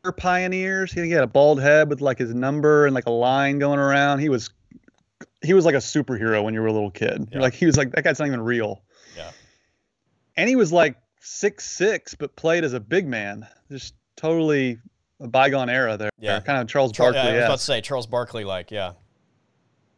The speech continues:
Speaker 1: Scotty
Speaker 2: Bill Clinton
Speaker 1: Thurman
Speaker 2: would,
Speaker 1: on that team?
Speaker 2: yeah, Scotty Thurman, Corey Beck.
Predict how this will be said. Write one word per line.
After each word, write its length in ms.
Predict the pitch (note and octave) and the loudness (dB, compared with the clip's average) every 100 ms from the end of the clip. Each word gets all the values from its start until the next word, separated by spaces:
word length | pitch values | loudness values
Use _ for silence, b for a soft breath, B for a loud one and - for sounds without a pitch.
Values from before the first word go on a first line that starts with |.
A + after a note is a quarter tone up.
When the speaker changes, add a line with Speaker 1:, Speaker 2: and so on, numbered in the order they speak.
| _ _ _ _ _ b b | _ _ _ _ _ b b
Speaker 1:
Scotty 340 | - B2 D3+ E3+ | -6 2 4 4
Speaker 2:
Bill 80 | A3 | 2
Clinton 120 | D#3 D#3+ | 0 0
Speaker 1:
Thurman 160 | D3+ | 0
Speaker 2:
would, 20 | |
Speaker 1:
on 100 | - F3 | -2 -4
that 180 | F3 | -4
team? 120 | - A#2+ | -4 0
Speaker 2:
yeah, 320 | C#3 C#3 G#2+ - | 2 2 -2 -8
Scotty 320 | - C3+ C#3+ | -4 -2 -2
Thurman, 400 | C#3+ C#3 C#3+ C#3 | -2 -2 -2 -6
Corey 300 | - C3 C3+ | -8 -8 -6
Beck. 500 | A2+ B2 C3+ - - | -2 -2 -2 -6 -20